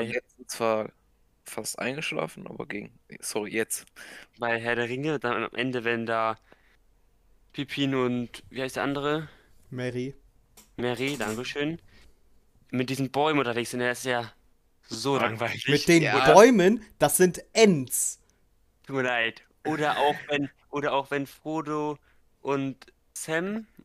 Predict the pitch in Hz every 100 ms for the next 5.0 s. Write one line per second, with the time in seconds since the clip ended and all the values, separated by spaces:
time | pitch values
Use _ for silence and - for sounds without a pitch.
0 | _ - 151 143 131 165 165 156 143 147
1 | 147 170 175 117 107 120 117 - _ -
2 | _ _ _ _ _ 156 156 139 135 139
3 | 131 120 120 117 117 120 - 131 127 123
4 | - _ _ _ _ - 139 127 143 139